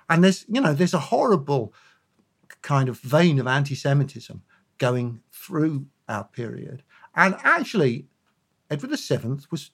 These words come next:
not only tolerant, but tried hard on a personal level to get his nephew,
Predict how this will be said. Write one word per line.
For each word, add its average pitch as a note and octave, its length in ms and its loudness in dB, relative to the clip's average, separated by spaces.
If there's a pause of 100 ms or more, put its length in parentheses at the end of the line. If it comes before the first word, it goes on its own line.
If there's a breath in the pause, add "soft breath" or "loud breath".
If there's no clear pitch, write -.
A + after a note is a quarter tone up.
(200)
not G3+ 180 0
only F#3+ 240 0
tolerant, C#3+ 680 -2 (160)
but - 240 -2 (440)
tried G#3 600 0 (380)
hard C3+ 600 0 (1800)
on D3 100 4
a C3+ 60 2
personal D3 500 2
level B2+ 440 -8 (580)
to D3 120 -2
get F#3+ 440 2
his C#3+ 280 0
nephew, B2 540 2